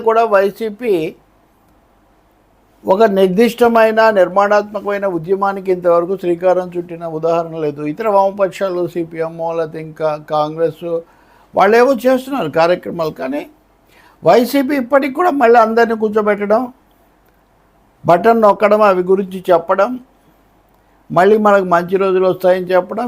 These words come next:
ఇది ఒక ఫార్ములా లాగా మారిపోయింది. So, జగన్ ఫార్ములా మారకపోతే వైసీపీ యొక్క రాజకీయ భవిష్యత్తు, ఇంకోటి నాలుగు సంవత్సరాల పాటు మనుగడ, ఇదంతా కూడా సవాలుగా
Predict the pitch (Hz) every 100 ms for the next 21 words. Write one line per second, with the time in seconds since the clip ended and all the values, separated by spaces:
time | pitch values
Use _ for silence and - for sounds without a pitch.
0 | 214 185 175 - 175 214 226 233 226 214
1 | 185 190 170 156 151 143 170 175 143 143
2 | 226 240 208 196 190 202 190 180 156 160
3 | 156 156 147 - 139 123 _ 202 226 262
4 | _ _ _ _ _ _ _ _ _ 175
5 | 233 233 247 226 220 208 208 180 190 185
6 | 208 185 156 185 185 - 151 - 170 220
7 | 208 247 208 185 185 202 202 196 196 196
8 | 190 190 170 175 165 143 160 156 165 196
9 | 196 165 180 165 156 165 - _ _ _
10 | _ _ _ _ _ _ _ _ _ -
11 | 131 175 226 226